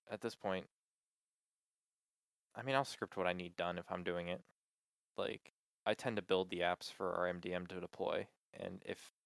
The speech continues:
they're dumb, I might have to, instead of trying to, like, use all the buttons they have that don't work, I'll just might have it run a PowerShell script that does what I want.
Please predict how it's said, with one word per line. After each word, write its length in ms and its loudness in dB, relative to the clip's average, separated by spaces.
they're 140 -2
dumb, 420 4
I 120 2
might 160 4
have 120 -10
to, 220 2
instead 340 4
of 80 2
trying 260 4
to, 60 6
like, 220 2
use 200 -6
all 180 4
the 80 2
buttons 320 -2
they 220 0
have 320 0
that 160 -4
don't 180 0
work, 200 2
I'll 80 8
just 160 2
might 220 4
have 280 2
it 160 -2
run 140 0
a 40 -2
PowerShell 440 0
script 280 -10
that 140 -6
does 200 -2
what 120 -2
I 80 0
want. 220 -2